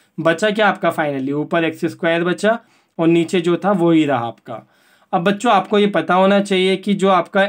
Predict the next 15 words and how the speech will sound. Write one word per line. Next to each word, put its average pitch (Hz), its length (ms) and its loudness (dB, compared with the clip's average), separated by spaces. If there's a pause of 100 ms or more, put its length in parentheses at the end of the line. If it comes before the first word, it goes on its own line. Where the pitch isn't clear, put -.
एक्स 165 240 -4
स्क्वायर 180 440 0
है, 127 240 -6
जो 160 180 0
स्क्वायर 175 380 -2
होता 170 260 -2
है 170 100 2
वो 170 80 0
आपका 170 420 0 (540)
ज़ीरो 180 400 2
या 202 120 2
greater 175 360 0
than 185 200 2
zero 185 200 2
होगा 180 420 0